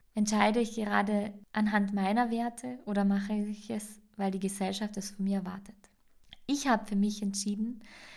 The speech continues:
dass ich von negativ aufgeladenen Situationen, Nachrichten, Menschen,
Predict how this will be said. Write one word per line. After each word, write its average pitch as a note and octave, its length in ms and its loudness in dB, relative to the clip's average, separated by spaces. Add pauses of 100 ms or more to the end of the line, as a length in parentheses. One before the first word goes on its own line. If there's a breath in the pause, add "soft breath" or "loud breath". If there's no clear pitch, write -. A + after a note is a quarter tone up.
(100)
dass A#3+ 200 2
ich A#3+ 160 0
von G#3+ 180 2
negativ A3+ 480 2 (380)
aufgeladenen G#3 760 2
Situationen, G3 920 -2
Nachrichten, G#3 760 0
Menschen, G3+ 840 -2